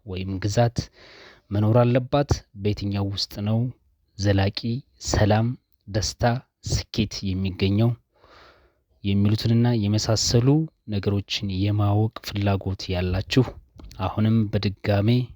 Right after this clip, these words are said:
የአልፋራቢን ድንቅ መጽሐፍ እንድታነቡ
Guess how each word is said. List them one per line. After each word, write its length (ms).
የአልፋራቢን 1080
ድንቅ 460
መጽሐፍ 460
እንድታነቡ 640